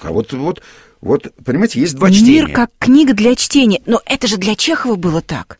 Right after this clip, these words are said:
Speaker 1: Это было для Чехова так. И вот Чехов, он предлагает два чтения. Во-первых, давайте обратим внимание на то, что нас окружает, и начнем понимать эти смыслы и читать их. А во-вторых, если не понимаем, то есть еще чтение как культура, которая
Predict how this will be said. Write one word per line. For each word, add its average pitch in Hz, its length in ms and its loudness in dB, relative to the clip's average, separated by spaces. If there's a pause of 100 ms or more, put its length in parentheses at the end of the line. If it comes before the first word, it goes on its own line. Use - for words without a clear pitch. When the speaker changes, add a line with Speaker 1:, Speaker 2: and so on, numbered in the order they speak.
Speaker 1:
Это 127 200 -2
было 147 200 2
для 160 140 -2
Чехова 151 320 0
так. 113 280 -8
И 117 80 -4
вот 139 160 0
Чехов, 208 340 -2
он 139 100 -2
предлагает 151 460 -4
два 156 180 -2
чтения. - 580 -10 (380)
Во-первых, 135 460 0
давайте 156 360 2
обратим 123 380 -4
внимание 104 460 -4
на 104 100 -6
то, 107 140 -8
что - 180 -14
нас 92 160 -8
окружает, 110 460 -6
и 87 40 -12
начнем 87 280 -10
понимать 110 360 -6
эти 87 140 -16
смыслы 90 400 -10
и 80 60 -16
читать - 320 -8
их. - 80 -18 (480)
А 110 80 0
во-вторых, 180 340 0
если 170 240 -4
не 147 80 -4
понимаем, 165 640 -2 (340)
то 123 80 -4
есть 202 220 0
еще 151 240 -6
чтение 160 640 -2 (280)
как 143 260 -4
культура, 180 580 -2 (580)
которая 123 640 0